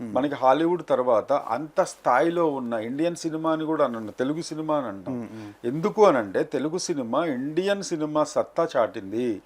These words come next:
Speaker 1: మ్మ్.
Speaker 2: Definitely గా అందరి కళ్ళల్లో, అంటే ఇప్పుడు మగధీర సినిమా నుండి ఒక అలర్ట్నెస్ వచ్చింది బాలీవుడ్లో.
Speaker 1: అవును సార్.
Speaker 2: తర్వాత బాహుబలి, బాహుబలి సినిమా క్యాన్వాస్ చూసి, అంత బిగ్ క్యాన్వాస్ చూసి నిజంగా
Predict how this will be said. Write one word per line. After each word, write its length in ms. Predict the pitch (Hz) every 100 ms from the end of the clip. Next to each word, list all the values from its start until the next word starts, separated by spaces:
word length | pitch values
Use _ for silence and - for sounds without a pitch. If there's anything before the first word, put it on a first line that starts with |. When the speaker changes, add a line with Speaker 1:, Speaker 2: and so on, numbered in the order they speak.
| -
Speaker 1:
మ్మ్. 380 | 113 98 - 110
Speaker 2:
Definitely 420 | 123 165 170 160
గా 340 | 160 175 196 -
అందరి 420 | 110 147 151 185
కళ్ళల్లో, 480 | - 123 143 143 110
అంటే 180 | 123
ఇప్పుడు 240 | 160 - 110
మగధీర 560 | 98 98 131 143 165
సినిమా 360 | 160 147 143 147
నుండి 260 | 143 139 165
ఒక 160 | 143
అలర్ట్నెస్ 480 | 110 139 - 147 139
వచ్చింది 320 | 120 113 101
బాలీవుడ్లో. 560 | 95 98 110 104 90 90 - 139
Speaker 1:
అవును 180 | 120 -
సార్. 100 | 95 -
Speaker 2:
తర్వాత 420 | 127 147 165 165
బాహుబలి, 760 | 151 117 131 147 139 107 95 - _ - _ -
బాహుబలి 380 | 113 156 175 165
సినిమా 540 | 160 151 147 151 156
క్యాన్వాస్ 600 | 156 135 135 147 156 -
చూసి, 240 | 139 -
అంత 400 | 135 113 123 120
బిగ్ 200 | 135 120
క్యాన్వాస్ 580 | - 151 143 147 147 -
చూసి 320 | 143 - 139 - - _
నిజంగా 300 | 113 113 165